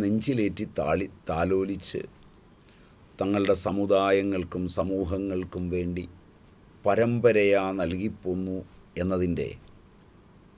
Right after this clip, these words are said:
ഒരു രേഖാചിത്രമാണ് കണ്ടുവന്നിരുന്നത്. ഭാരതത്തിൻ്റെ ജനകീയ ആരോഗ്യത്തിൽ, ഭാരതത്തിൻ്റെ ജനകീയ ഔഷധ നയത്തിൽ അതൊക്കെ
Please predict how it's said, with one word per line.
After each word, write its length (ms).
ഒരു 160
രേഖാചിത്രമാണ് 1300
കണ്ടുവന്നിരുന്നത്. 580
ഭാരതത്തിൻ്റെ 520
ജനകീയ 500
ആരോഗ്യത്തിൽ, 600
ഭാരതത്തിൻ്റെ 680
ജനകീയ 580
ഔഷധ 380
നയത്തിൽ 420
അതൊക്കെ 260